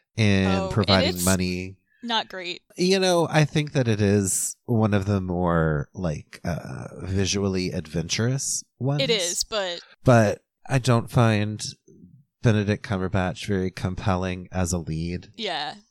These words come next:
Speaker 1: In anything, really, but especially not in that. And I haven't
Speaker 2: Yeah.
Speaker 1: really had any interest in revisiting it. And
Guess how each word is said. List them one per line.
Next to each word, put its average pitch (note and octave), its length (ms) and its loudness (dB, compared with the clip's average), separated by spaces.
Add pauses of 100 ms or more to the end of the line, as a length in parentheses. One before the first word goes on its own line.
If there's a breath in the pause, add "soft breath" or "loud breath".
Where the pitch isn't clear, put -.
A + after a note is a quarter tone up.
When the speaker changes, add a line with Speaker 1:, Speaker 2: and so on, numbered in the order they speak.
(160)
Speaker 1:
In C#3 200 2
anything, C3+ 540 0
really, F#2+ 300 4
but G2+ 140 0
especially G#2+ 540 0
not F2 340 -2
in E2+ 200 -8
that. D#2+ 360 -4 (640 loud breath)
And G#2+ 100 2
I G#2 100 4
haven't A2+ 240 4
Speaker 2:
Yeah. A2+ 100 0
Speaker 1:
really G#2+ 120 4
had G2+ 200 4
any G2 220 0
interest F#2 420 0
in F2+ 140 0
revisiting E2 680 -4
it. D#2+ 260 -8 (680 soft breath)
And G#2 580 2